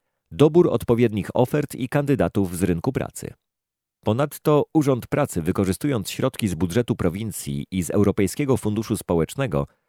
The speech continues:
finansuje liczne szkolenia dla osób bezrobotnych poszukujących pracy. Spółdzielczość i spółdzielczość socjalna w Trydencie. Zanim przejdziemy do szczegółowej analizy polityki zatrudnienia w prowincji Trydent,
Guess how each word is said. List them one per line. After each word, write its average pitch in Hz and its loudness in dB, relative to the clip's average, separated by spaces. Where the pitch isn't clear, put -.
finansuje 127 0
liczne 139 -2
szkolenia 113 0
dla 82 0
osób 90 -2
bezrobotnych 85 0
poszukujących 123 -2
pracy. - -10
Spółdzielczość 156 2
i 120 2
spółdzielczość 147 2
socjalna 85 2
w - -10
Trydencie. 57 -2
Zanim 113 4
przejdziemy 160 2
do 147 4
szczegółowej 127 4
analizy 101 2
polityki 98 0
zatrudnienia 95 0
w - -6
prowincji 95 -2
Trydent, 76 -4